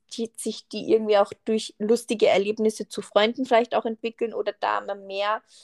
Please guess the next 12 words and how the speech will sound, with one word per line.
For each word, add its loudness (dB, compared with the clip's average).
dann 2
auch 2
in -4
seiner -4
Freizeit -2
vielleicht -4
mit -6
den -2
Leuten 0
auch -6
macht. -6
Ähm, -6